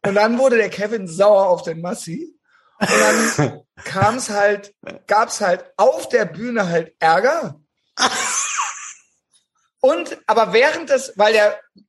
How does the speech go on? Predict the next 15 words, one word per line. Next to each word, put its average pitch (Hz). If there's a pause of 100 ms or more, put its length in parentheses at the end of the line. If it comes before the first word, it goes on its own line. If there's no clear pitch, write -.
Kevin 226
den 185 (120)
Big 185
Mike 233
nicht 208
enttäuschen 170
wollte, 180
hat 175
er 185
das 170
während 233
des 233
Lieds 220
noch 185
durchgezogen. 202